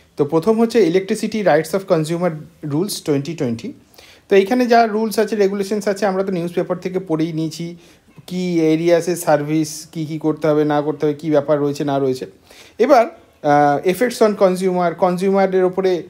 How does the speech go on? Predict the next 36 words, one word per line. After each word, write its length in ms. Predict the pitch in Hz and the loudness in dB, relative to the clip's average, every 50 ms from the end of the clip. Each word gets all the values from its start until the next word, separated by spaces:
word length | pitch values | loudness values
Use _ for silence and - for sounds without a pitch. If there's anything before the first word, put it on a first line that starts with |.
| - _ _ _ - | -16 _ _ _ -2
আহ, 480 | 135 139 139 131 117 - - - 139 | 0 0 0 0 -2 -4 -6 -10 -6
যদি, 400 | 135 156 160 165 165 156 143 110 - - | -4 -4 -2 -2 -2 -4 -4 -6 -8 -8
আহ, 280 | 107 131 131 127 117 - - - 156 | -6 -4 -4 -4 -4 -6 -10 -8 -6
মানে 200 | 143 139 143 131 - - | -4 -4 -4 -4 -6 -10
সেরমভাবে 460 | - - 180 170 175 165 175 175 170 | -6 -4 -2 -2 0 0 0 0 0
সার্ভিস 360 | 175 180 156 156 175 170 151 | 0 0 0 0 -2 -4 -6
দিতে 260 | 139 156 175 175 180 165 | -8 -8 -2 -2 0 0
না 200 | 165 175 180 - | 2 2 0 2
পারে, 220 | - 147 135 127 | 2 2 0 0
ডিসকম 340 | 135 160 165 - - 185 175 | 0 -4 -6 -2 -2 0 0
মানে 380 | 175 180 202 294 403 415 403 - - _ _ _ _ - | 0 0 -2 -2 -4 -6 -8 -10 -16 _ _ _ _ -2
যারা 280 | 147 156 156 165 165 160 | 2 2 4 4 4 4
রয়েছে 300 | 160 160 156 156 - 156 | 4 2 0 0 0 0
আর 80 | 143 | 0
কি, 260 | 143 - 147 139 131 120 117 - | -2 -2 -4 -4 -4 -6 -4 2
পাওয়ার 400 | 151 147 151 156 151 143 139 139 | 4 4 6 6 4 2 0 -4
ডিস্ট্রিবিউটর 540 | 151 151 151 160 151 147 147 139 156 147 127 | -6 -4 -4 -4 -2 0 0 0 0 0 0
যারা 220 | 135 131 127 120 | 0 0 0 0
করে 280 | - - 127 117 113 104 | -2 -2 -2 -2 -2 -4
আর 80 | 90 - - | -6 -10 -14
কি, 120 | - - - _ _ _ _ - - _ _ _ _ | -18 -20 -20 _ _ _ _ -20 -20 _ _ _ _
তাদের 200 | - 180 185 185 | 4 4 4 4
ক্ষেত্রে 240 | 175 170 156 160 143 | 0 -2 -2 -2 -2
বলা 220 | 113 110 107 101 | 0 -2 -2 -4
হচ্ছে। 240 | 95 90 - - - - - _ _ _ _ _ | -8 -12 -14 -18 -20 -20 -20 _ _ _ _ _
তো, 360 | 160 156 156 156 156 139 - - - - _ _ _ _ - | 4 4 6 6 4 2 0 -4 -10 -20 _ _ _ _ -6
আহ, 380 | 135 135 135 131 - - - 156 - | -4 -2 -2 -4 -6 -10 -16 -12 -8
কী 140 | 233 233 | -6 -6
কী 180 | 226 254 254 240 | -2 -2 0 2
রাইটস 380 | 214 190 202 214 208 - - 185 | 4 4 4 2 0 -2 0 2
রয়েছে, 300 | 165 139 131 - - 190 | 2 2 2 0 0 0
এই 100 | 240 226 | 2 4
রাইটসগুলো 460 | 202 170 196 190 185 190 214 220 214 | 4 4 2 2 -2 -2 2 2 2
আপনাকে 460 | 196 185 208 220 220 208 156 135 - - - - _ _ - | 2 2 0 -2 -2 -2 -2 -2 -4 -8 -16 -20 _ _ -4
আমার 280 | 147 147 156 185 202 214 | -2 0 2 2 2 4
মতে, 400 | 220 220 214 - 147 143 143 | 2 2 2 0 -2 -4 -4